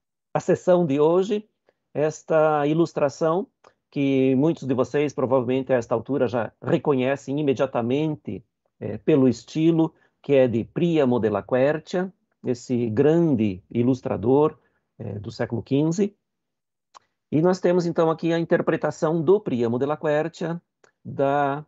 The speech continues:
situação criada por Dante para punir as almas, eh, dos magos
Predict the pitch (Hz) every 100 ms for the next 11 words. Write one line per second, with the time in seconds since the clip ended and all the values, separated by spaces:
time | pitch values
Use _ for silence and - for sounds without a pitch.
0 | _ _ - 202 - 170 - - 160 175
1 | 165 143 127 123 135 127 123 131 110 117
2 | 123 147 - 151 - _ _ _ _ -
3 | 127 127 127 131 131 151 123 120 135 -
4 | _ _ - 143 127 117 120 120 123 -
5 | _ _ _ _ 120 117 120 131 135 120
6 | 120 113 110 117 -